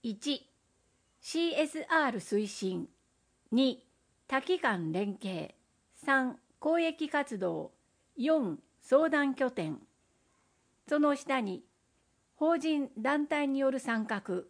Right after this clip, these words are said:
地元の社会福祉法人や事業所などは、日頃の業務や地域とのつながりを生かしたパントリーサポーターとしての活躍が期待されます。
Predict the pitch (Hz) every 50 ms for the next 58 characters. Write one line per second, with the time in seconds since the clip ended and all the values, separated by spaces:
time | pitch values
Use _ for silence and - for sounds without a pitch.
0 | _ _ _ _ _ _ _ _ _ _ _ _ _ 214 220 254 269 311 311 311
1 | 302 294 269 277 269 254 - 269 269 - 320 320 330 294 311 294 - 320 - 320
2 | 311 - 330 320 285 254 226 233 208 185 180 185 180 170 165 175 202 214 277 285
3 | 277 277 - 269 262 247 247 240 196 185 165 165 160 156 - - _ _ _ _
4 | _ _ _ _ _ _ - - 269 311 320 320 320 320 302 311 302 269 262 349
5 | 349 330 269 233 208 196 185 185 190 214 - _ _ _ _ _ - 339 349 330
6 | 294 - 247 269 247 233 233 220 220 220 - 226 269 277 269 269 269 269 262 254
7 | 247 247 240 - 262 247 240 - - - 190 190 - - - - 226 277 285 294
8 | 339 330 330 330 320 311 - 294 294 - 320 294 254 240 - 185 180 - - 185
9 | 180 180 175 - - 226 220 202 175 165 - - 208 202 - 254 285 285 277 285
10 | 269 262 262 247 254 - - 240 240 233 220 233 208 202 202 185 180 180 180 -
11 | - -